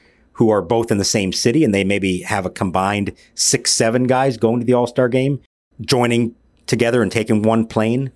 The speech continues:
together. I've never heard of a team chartering a flight for one player. I don't think that is at all what Juan Soto would have expected of them. I don't think it's a big deal at all. I think this is Scott Boras doing some damage control and trying to bring some more sympathy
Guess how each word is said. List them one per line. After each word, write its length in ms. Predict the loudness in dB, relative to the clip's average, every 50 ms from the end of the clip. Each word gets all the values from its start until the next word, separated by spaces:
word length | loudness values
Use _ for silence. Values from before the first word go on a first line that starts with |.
| _ _ _ _
together. 400 | -4 -2 0 0 0 0 -2 -2 -2
I've 180 | -2 -2 0 2
never 280 | 0 0 2 0 0
heard 180 | 0 0 0 0
of 60 | -2
a 40 | -6
team 300 | -6 -4 -4 -4 -4 -4
chartering 480 | -6 -4 -2 0 0 0 0 -2 -4
a 60 | -6 -6
flight 340 | -4 -2 -2 -2 -2 -4 -8 _ _ -20 -20 -20 -20 _
for 180 | -4 -2 -2 -2
one 280 | 0 0 -2 -2 -4
player. 460 | -6 -6 -6 -4 -4 -4 -6 -10 -8 -4 -2
I 60 | 0
don't 260 | 0 0 -2 -4 -6
think 160 | -6 -6 -4 -2
that 140 | -2 -2
is 140 | -2 -2 -4
at 80 | -2 0
all 240 | 0 2 2 2 0
what 160 | -2 -4 -2
Juan 260 | -2 0 0 0 -2
Soto 340 | -2 -2 -2 -2 0 0 -2
would 200 | -2 -4 -4 -6
have 120 | -6 -6
expected 720 | -8 -6 -4 -4 -2 -2 -2 -4 -4 -4 -4 -4 -4 -6 -8 -12 -16 -20 -20 -20 _ _
of 240 | -4 -4 -4 -2 -2
them. 320 | -2 -2 0 -2 -2 -4 -6 -8
I 100 | -8 -6
don't 300 | -4 -2 -4 -4 -4 -4
think 180 | -6 -6 -6
it's 140 | -6 -8 -8
a 40 | -8
big 280 | -6 -6 -6 -6 -4
deal 220 | -4 -4 -2 -2 -2
at 100 | -4 -8 -4 0
all. 340 | 0 2 2 2 0 -2 -6 -12 -20 -20 -20 _ _ _ -6
I 80 | -4 -4
think 220 | -2 -2 -4 -4
this 180 | -2 -2 -2 -2
is 180 | -2 -4 -6 -8 _ _ -20 -20 -20 -20 _ _ _ _ _ _ _ -8
Scott 400 | -4 -2 -2 -2 -2 -2 -4 -2
Boras 560 | 0 2 2 4 4 2 2 2 0 -2 -4 -6 _ _ _ _ _ _ _ _ _ 0
doing 180 | 0 2 2 2
some 220 | 2 2 2 2
damage 340 | 2 2 0 0 -2 -4 -6
control 380 | -6 -6 -2 0 2 2 2
and 100 | 0 0
trying 260 | -2 -2 -2 -2 -2 -2
to 60 | -2
bring 180 | -2 -2 -2
some 140 | -2 -2 0
more 160 | 0 2 2
sympathy 640 | 2 2 0 0 0 0 -2 -2 0 0 0 0 -2